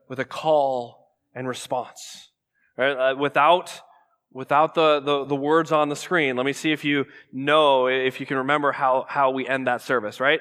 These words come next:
I will say, "Go in peace and serve the Lord," and you say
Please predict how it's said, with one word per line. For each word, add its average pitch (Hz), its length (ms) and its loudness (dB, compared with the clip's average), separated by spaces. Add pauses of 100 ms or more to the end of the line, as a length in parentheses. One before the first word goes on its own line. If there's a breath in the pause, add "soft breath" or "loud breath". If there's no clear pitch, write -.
(120)
I 135 140 2
will 160 140 2
say, 156 420 0 (440 loud breath)
"Go 170 220 6
in 180 80 0
peace 190 360 -2
and 170 100 -2
serve 180 260 4
the 180 60 2
Lord," 175 400 6
and 151 100 -2
you 151 80 0
say 151 500 0